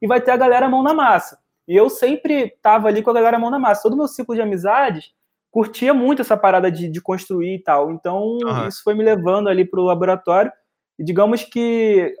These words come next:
Speaker 1: a galera que eu andava era essa vertente que gostava de colocar a mão na massa, mas não necessariamente era uma coisa da instituição, e sim de alguns professores, saca?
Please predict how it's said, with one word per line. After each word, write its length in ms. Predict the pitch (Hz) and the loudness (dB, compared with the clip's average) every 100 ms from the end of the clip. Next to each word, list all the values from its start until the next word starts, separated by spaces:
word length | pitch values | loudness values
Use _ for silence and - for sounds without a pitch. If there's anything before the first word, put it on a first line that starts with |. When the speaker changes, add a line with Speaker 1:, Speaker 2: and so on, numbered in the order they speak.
| - | -2
Speaker 1:
a 80 | 175 | 2
galera 260 | 185 226 | 4 4
que 160 | 262 247 | 4 2
eu 100 | 240 | 4
andava 540 | 233 190 190 214 233 | 4 4 6 4 2
era 240 | 226 220 - | 0 0 0
essa 240 | 190 190 | -2 0
vertente 440 | 202 208 196 196 - | -4 -4 -4 -6 -6
que 60 | |
gostava 600 | - 202 202 185 180 180 | 0 0 0 0 2 0
de 100 | 175 | -4
colocar 340 | - 180 180 175 | -2 -2 0 0
a 20 | |
mão 120 | 180 | 0
na 120 | 202 | -4
massa, 320 | 185 147 - | -2 -2 -2
mas 160 | 160 170 | -6 -4
não 100 | 202 | -4
necessariamente 560 | 226 - 196 180 190 202 | -6 -2 -2 -2 -6 -6
era 100 | 196 | -6
uma 140 | 196 | -6
coisa 460 | - 190 196 196 202 | -2 0 2 2 0
da 260 | 170 185 | 2 2
instituição, 680 | 202 220 202 226 - 190 147 | 2 -4 -6 -6 -2 -2 -2
e 40 | 160 | -6
sim 160 | 175 | -4
de 80 | 190 | 0
alguns 220 | 190 196 | 0 -2
professores, 640 | 196 196 202 202 170 143 | -2 -2 -2 -2 -2 -4
saca? 240 | - 143 | -2 -4